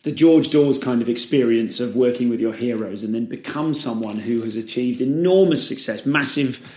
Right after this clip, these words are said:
like, proper household name, catchphrase popularity. Um, and now you are, you live in L A and you're, uh,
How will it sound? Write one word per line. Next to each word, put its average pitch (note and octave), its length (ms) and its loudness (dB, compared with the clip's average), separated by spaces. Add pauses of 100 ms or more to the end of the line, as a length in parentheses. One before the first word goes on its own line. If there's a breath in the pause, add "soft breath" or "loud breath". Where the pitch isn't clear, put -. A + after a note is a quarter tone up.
(160 loud breath)
like, C3 280 0
proper E3 240 2
household C#3 640 2
name, B2 400 2
catchphrase A#2 720 -4
popularity. A2 680 -6 (680 soft breath)
Um, C3+ 420 4
and C#3 420 4
now D3+ 300 4
you C3+ 640 8
are, A#2 320 -2
you A#2+ 220 2
live C#3+ 200 4
in C3 140 4
L A#2+ 160 0
A D#3 560 2
and A2 380 -2
you're, A2 880 0 (100)
uh, G2 520 -8